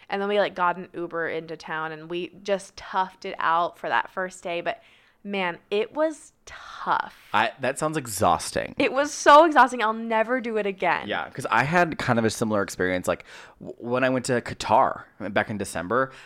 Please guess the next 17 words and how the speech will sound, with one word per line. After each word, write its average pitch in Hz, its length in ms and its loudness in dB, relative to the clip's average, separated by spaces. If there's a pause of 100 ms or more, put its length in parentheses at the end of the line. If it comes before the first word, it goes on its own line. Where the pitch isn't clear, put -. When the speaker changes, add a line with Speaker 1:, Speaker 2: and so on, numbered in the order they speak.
Speaker 2:
I 143 120 4
basically 156 500 -4 (100)
flew 113 420 -4
around, 101 460 -4
like, 90 220 -12
the 101 60 -8
world 95 460 0
and 101 260 -6
didn't 95 260 -4
even 85 220 -6
sleep. - 440 -10
I 101 60 0
was 101 160 -4
just 98 140 -8
like, 87 120 -8
"Okay, 104 300 -4
like, 95 240 -6